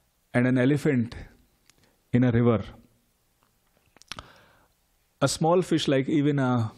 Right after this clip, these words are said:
menial fish, you know, that can easily swim upstream and downstream and without any fear.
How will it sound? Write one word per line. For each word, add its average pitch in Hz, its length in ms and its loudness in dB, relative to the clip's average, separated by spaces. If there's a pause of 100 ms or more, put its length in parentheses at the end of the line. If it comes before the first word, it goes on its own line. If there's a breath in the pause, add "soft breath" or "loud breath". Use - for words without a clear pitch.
(100)
menial 151 400 0
fish, - 400 -6
you 117 100 -4
know, 131 180 -4 (540 soft breath)
that 123 200 -2
can 147 140 -2
easily 156 420 0
swim 139 460 -4
upstream 139 560 -2
and 127 140 0
downstream 135 720 0
and 117 260 0 (260)
without 135 400 0
any 131 180 0
fear. 127 460 0